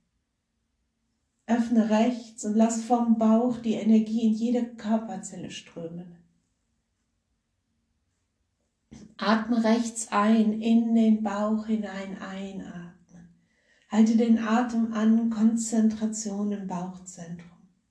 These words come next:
Energie wird dort ganz stark und du lädst dich mit neuem Prana, neuer Energie auf.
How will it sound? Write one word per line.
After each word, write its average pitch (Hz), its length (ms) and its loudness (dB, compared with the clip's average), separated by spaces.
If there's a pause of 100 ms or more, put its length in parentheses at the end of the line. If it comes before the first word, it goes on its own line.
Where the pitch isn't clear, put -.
(3000)
Energie 185 500 -6
wird 190 300 -8
dort 185 300 -10
ganz 185 440 -10
stark 196 600 -10
und 196 240 -18 (480)
du 185 100 -12
lädst 208 540 0
dich 208 220 -8
mit 190 140 -8
neuem 202 480 0
Prana, 208 680 -2
neuer 202 460 -2
Energie 196 680 -8
auf. 185 240 -18